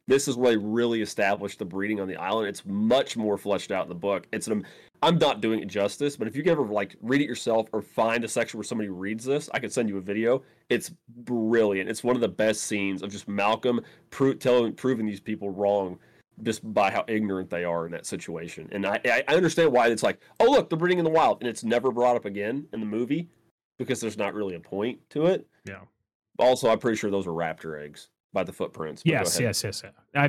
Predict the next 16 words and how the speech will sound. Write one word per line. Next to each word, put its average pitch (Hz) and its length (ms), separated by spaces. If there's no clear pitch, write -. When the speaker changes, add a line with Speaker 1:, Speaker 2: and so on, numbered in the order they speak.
Speaker 2:
I, 170 60
I - 20
figured 131 440
with 117 220
the 127 80
way 113 220
that 110 160
their 98 140
footprints - 680
were, 120 220
I 107 280
Speaker 1:
Mm-hmm. 120 140
Speaker 2:
figured 110 220
it - 80
was - 160
raptor. 95 360